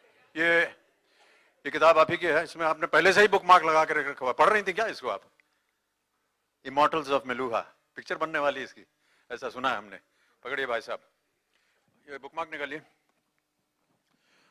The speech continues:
अब ये, कहाँ गई मैडम, आप उधर क्यों देख रही हैं? इधर देखिए मेरी तरफ। ये पन्ने ऐसे ऐसे फिराएंगे और आप बताइएगा एक जगह पर stop, तो वहीं पर ये bookmark डाल देंगे।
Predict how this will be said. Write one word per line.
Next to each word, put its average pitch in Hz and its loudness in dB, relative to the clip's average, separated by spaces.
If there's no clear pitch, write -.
अब 180 0
ये, 208 0
कहाँ 143 -10
गई 143 -10
मैडम, 139 -8
आप 151 -10
उधर 143 -12
क्यों 160 -20
देख 135 -12
रही 151 -14
हैं? 135 -16
इधर 143 -12
देखिए 135 -12
मेरी 117 -20
तरफ। 113 -12
ये 185 4
पन्ने 190 4
ऐसे 202 8
ऐसे 202 0
फिराएंगे 170 0
और 160 4
आप 156 2
बताइएगा 185 2
एक 175 -2
जगह 165 0
पर 175 -2
stop, - 2
तो 160 -12
वहीं 160 -4
पर 165 -6
ये 160 -8
bookmark 135 -10
डाल 107 -6
देंगे। 87 -20